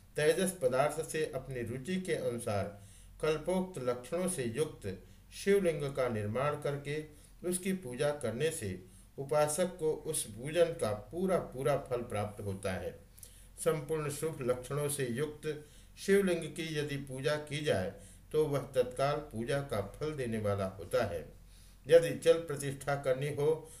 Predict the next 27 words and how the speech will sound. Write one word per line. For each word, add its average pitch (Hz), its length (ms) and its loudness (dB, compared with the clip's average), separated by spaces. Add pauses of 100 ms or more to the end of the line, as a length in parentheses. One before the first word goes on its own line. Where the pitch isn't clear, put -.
(160)
तो 160 180 6
इसके 170 340 0
लिए 147 260 2
छोटा 160 400 0
सा 120 220 0
शिवलिंग 127 540 0 (360)
अथवा 139 300 2
विग्रह 139 560 0 (420)
श्रेष्ठ 190 280 2
माना 110 320 0
जाता 95 380 0
है, 87 280 -8 (380)
और 170 260 8
यदि 135 340 -4
अचल 190 320 0
प्रतिष्ठा 139 500 -2
करनी 123 380 0
हो 98 320 -4 (280)
तो 143 240 0
स्थूल 196 380 -2
शिवलिंग 139 580 -2 (320)
अथवा 147 280 6
विग्रह 135 600 2 (380)
अच्छा 160 320 0
माना 123 320 4
गया 104 240 2
है। 92 280 -4